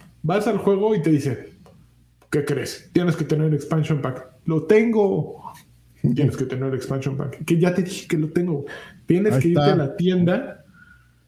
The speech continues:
Speaker 1: Ah, no, tienes que abrir tu Nintendo, bla, bla, bla, online, bla, madrinolas, y buscar ahí en el expansion pack, y, eh, te vas entonces a las pistas, le picas y dice,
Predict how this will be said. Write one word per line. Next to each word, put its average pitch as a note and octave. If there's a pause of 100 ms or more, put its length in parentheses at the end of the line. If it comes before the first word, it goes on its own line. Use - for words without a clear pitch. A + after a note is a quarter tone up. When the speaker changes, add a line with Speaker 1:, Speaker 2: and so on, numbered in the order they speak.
(200)
Speaker 1:
Ah, G3
no, G#3
tienes A#3+
que -
abrir G#3+
tu F#3+
Nintendo, E3+
bla, D3+
bla, E3
bla, E3
online, E3+
bla, D#3
madrinolas, D3+ (500)
y D3
buscar E3+
ahí E3+
en D#3+
el C3+
expansion D#3
pack, F#3+ (320)
y, D3+
eh, -
te C#3
vas C#3+
entonces F3
a E3
las D3
pistas, F3 (260)
le C#3+
picas D#3+
y D3+
dice, D3